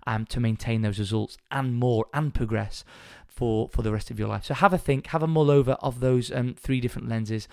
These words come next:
um, and I hope that, that, that really, um, helps you. And I want you to start thinking about fitness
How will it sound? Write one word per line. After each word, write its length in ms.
um, 400
and 80
I 40
hope 240
that, 240
that, 240
that 200
really, 480
um, 360
helps 300
you. 80
And 100
I 20
want 140
you 40
to 100
start 260
thinking 420
about 440
fitness 580